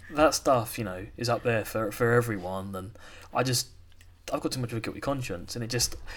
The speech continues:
it makes me sick to see people going to B and M, emptying the shelves, you know, some, some selfish bastard emptying the shelf just so he can sell it on and make a little bit of profit, and leaving nothing for anyone else. 'Cause I think there's such a big difference between going to, like,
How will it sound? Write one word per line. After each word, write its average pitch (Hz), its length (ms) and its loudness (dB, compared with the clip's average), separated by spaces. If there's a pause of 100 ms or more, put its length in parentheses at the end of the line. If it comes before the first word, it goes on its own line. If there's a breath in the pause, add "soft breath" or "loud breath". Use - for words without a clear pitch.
(180 loud breath)
it 131 80 -2
makes 156 220 4
me 127 80 2
sick 120 320 4
to - 120 -2
see 117 340 2
people 120 340 2
going 117 240 2
to 113 100 -6
B 117 200 4
and 110 100 2
M, 98 320 -2 (1040 loud breath)
emptying 117 800 0
the 117 80 -4
shelves, 107 720 -2 (680)
you 123 80 -6
know, 98 200 -4
some, 120 320 -2 (280)
some 131 240 0
selfish 123 400 2
bastard 120 360 2
emptying 120 380 0
the 110 80 -4
shelf 98 420 -2
just 120 160 0
so 127 120 2
he 113 40 2
can 113 120 -2
sell 113 180 0
it - 60 -4
on 113 160 -4
and 107 80 -2
make 113 140 -2
a - 20 -8
little 110 120 -2
bit 101 140 -6
of - 100 -12
profit, - 440 -6 (640 loud breath)
and 117 120 -2
leaving 110 360 2
nothing 107 280 0
for 107 120 -6
anyone 107 260 -2
else. 95 280 -4 (340 loud breath)
'Cause 135 120 2
I 160 80 10
think 156 200 0
there's 131 140 2
such - 320 2
a - 80 -4
big 123 260 0
difference 113 440 -4
between 110 440 -6
going 120 320 0
to, 107 100 -8
like, 107 360 -8